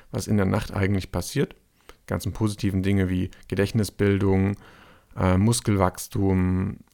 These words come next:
äh, Regeneration der Zellen, dass wir gut aussehen, dass wir unser Gewicht halten können und so weiter und so fort.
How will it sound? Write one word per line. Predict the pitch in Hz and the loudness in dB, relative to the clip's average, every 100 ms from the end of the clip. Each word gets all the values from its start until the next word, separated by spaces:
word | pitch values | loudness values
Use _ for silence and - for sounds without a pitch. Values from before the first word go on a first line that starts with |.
| _ - | _ -14
äh, | 92 | -12
Regeneration | - 107 101 95 90 - 104 | -4 0 2 2 -2 0 2
der | 98 | 0
Zellen, | - - 110 104 | -2 2 2 2
dass | 98 - | 0 -4
wir | |
gut | 98 98 | -6 -4
aussehen, | 101 107 117 110 104 101 - - | 2 0 2 0 0 0 -6 -12
dass | 107 - | -8 -2
wir | |
unser | 98 98 | 0 0
Gewicht | 95 113 120 98 | 0 -2 -2 0
halten | 98 101 | 0 -2
können | - 98 | -2 -2
und | 110 117 | 0 -2
so | 101 | 0
weiter | 101 101 98 | 0 2 -2
und | 92 | -4
so | - | -6
fort. | - 131 | -4 -4